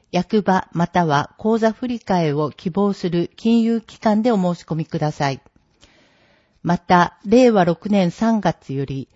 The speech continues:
初回振替時からの全納が開始され、年度途中からでも年度末、または翌年度末まで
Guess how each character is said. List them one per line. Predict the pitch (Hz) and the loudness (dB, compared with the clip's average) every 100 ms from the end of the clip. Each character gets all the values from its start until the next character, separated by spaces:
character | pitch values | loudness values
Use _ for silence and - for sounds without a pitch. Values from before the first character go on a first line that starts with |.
| _ _ | _ _
初 | - - 185 | -12 -6 -2
回 | 226 233 233 | 0 2 0
振 | - | -4
替 | 214 - - 151 139 - _ _ _ _ _ _ - | -8 -6 -2 0 0 -6 _ _ _ _ _ _ -14
時 | 165 | -10
か | - 160 | -2 0
ら | 160 | 2
の | 147 180 - | 2 0 -4
全 | - 185 185 180 | 0 2 2 2
納 | 175 170 | 0 0
が | 190 180 - | -2 -2 -2
開 | 190 175 | -2 -2
始 | - - | -6 -10
さ | 156 | -4
れ、 | 147 139 _ - - - | -2 -4 _ -20 -16 0
年 | 196 220 233 | 4 4 4
度 | 233 | 2
途 | 226 240 | 0 -2
中 | - 214 | -2 -4
か | - 151 | -2 -4
ら | 139 | -2
で | 131 | -2
も | 156 175 - | -2 -4 -2
年 | 185 202 208 | 0 2 2
度 | 214 175 - _ | 0 -2 -6 _
末、 | 143 151 - _ _ | -6 -6 -10 _ _
ま | 165 175 | -6 -2
た | 185 | 0
は | 165 147 - _ _ - | 2 0 -2 _ _ -4
翌 | 196 - 233 | -4 -2 0
年 | 233 240 233 | 2 2 0
度 | 233 | 0
末 | 196 - 156 | 0 -2 -2
ま | 160 | 0
で | 147 120 | -2 -6